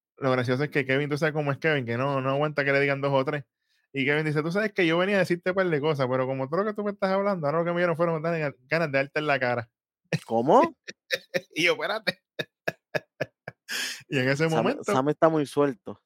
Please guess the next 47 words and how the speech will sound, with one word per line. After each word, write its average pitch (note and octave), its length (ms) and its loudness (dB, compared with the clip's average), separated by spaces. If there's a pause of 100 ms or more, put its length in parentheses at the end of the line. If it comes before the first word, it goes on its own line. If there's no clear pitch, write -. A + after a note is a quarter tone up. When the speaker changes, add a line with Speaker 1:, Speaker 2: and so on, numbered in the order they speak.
(400)
Speaker 1:
Sí, C#3+ 260 -6
pues, B2+ 240 -2
imagínate, B2+ 380 -2
estaba B2+ 240 0
aquí, B2+ 240 0
es B2+ 100 -6
que C3+ 140 -2
con B2+ 120 -2
el B2 80 -4
vaqueo A#2+ 320 0
que B2 60 -2
él A#2 100 -8
tiene, A#2+ 440 -4 (180)
hasta A2+ 260 -6
yo C#3+ 140 2
me C#3 100 -2
suelto C3 300 -2
así, A#2 120 -2
imagínate. A#2+ 460 -2 (380)
Speaker 2:
Bueno. G#2+ 760 0 (580)
Speaker 1:
Ahí C3+ 640 2
entra C3+ 360 0
Adam C3+ 280 -2
Pearce E3+ 380 0
y - 40 -8
le C3+ 100 0
dice, C#3+ 220 0
"Hey, G#3+ 320 -2
tú D#3 100 -4
no F#3+ 80 -2
vas G#3 180 -2
para F#3 140 0
el F#3+ 60 -2
ring", A#3 280 -2
le B2+ 100 -2
dice B2+ 200 0
a C3+ 60 0
Kevin C#3 240 -2
Owens, D#3+ 400 -6 (280)
"y C3+ 80 -2
el C3+ 80 2
Bloodline F#3+ 360 -2
tampoco, F#3+ 460 -2
ustedes E3+ 280 -2
no F#3 100 0
mandan F3+ 260 0
aquí, G3+ 380 -2